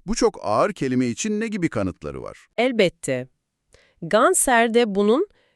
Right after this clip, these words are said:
Speaker 2: klasik bir sömürgecilik olmadığını, daha modern ve gizli bir bağımlılık ilişkisi olduğunu söylüyor ve bu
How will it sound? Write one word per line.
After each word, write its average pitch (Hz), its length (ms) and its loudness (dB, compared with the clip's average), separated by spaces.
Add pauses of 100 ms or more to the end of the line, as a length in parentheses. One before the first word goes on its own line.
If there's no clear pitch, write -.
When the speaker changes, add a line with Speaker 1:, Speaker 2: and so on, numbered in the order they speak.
(120)
Speaker 2:
klasik - 520 2
bir 294 120 0
sömürgecilik 233 840 0
olmadığını, 175 800 2 (400)
daha 226 220 4
modern 226 680 4
ve 208 100 4
gizli 190 500 0
bir 247 220 0
bağımlılık 196 560 4
ilişkisi 165 500 -2
olduğunu 143 420 2
söylüyor 139 640 -2 (360)
ve 190 220 4
bu 349 200 4